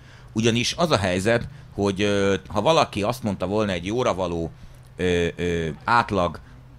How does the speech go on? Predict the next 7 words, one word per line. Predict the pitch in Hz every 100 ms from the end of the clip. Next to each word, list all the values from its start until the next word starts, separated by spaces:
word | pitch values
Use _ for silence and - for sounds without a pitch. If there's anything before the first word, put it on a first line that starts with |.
| -
közélet | 151 120 110 92 -
iránt | 107 87
érdeklődő | 110 107 90 92 82 82
porgá-, | - 107 101 92 -
polgárnak | 113 113 95 85 80
mondjuk | 85 82 78
ezernyolcszázhatvanötben, | 117 110 92 87 80 85 78 104 110 92 85 95 92 82